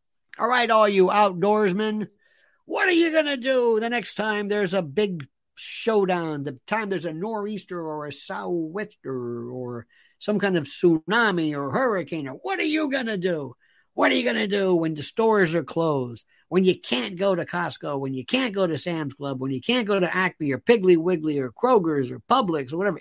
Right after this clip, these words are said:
they're closed because of fuel contamination, because of trucker strikes,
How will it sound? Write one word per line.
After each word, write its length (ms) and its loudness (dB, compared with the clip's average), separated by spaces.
they're 320 4
closed 840 0
because 460 8
of 260 0
fuel 400 10
contamination, 840 0
because 260 -2
of 160 -6
trucker 340 2
strikes, 520 -10